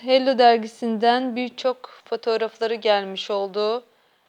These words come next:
Derginin her sayfası muhteşemdi. Herkes sabırsızlıkla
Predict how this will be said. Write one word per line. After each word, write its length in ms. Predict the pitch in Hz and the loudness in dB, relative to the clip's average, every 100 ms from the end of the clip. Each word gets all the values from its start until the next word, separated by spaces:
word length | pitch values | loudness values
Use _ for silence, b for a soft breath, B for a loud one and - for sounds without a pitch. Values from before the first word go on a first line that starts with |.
| _ | _
Derginin 600 | 202 220 220 214 233 254 | 0 2 2 0 -2 -2
her 320 | 240 233 247 254 | -4 0 0 0
sayfası 880 | - 240 220 220 214 - 220 220 | -2 -2 -2 -6 -10 -4 -2 -2
muhteşemdi. 920 | 208 214 - 214 202 220 196 190 190 196 | -4 -8 -6 -6 -4 -4 -4 -6 -8 -4
Herkes 500 | 226 240 - 226 - | -2 -4 -8 -10 -6
sabırsızlıkla 1080 | 226 196 214 - 208 202 233 - 208 214 | -6 -6 -8 -10 -14 -8 -8 -2 -2 -2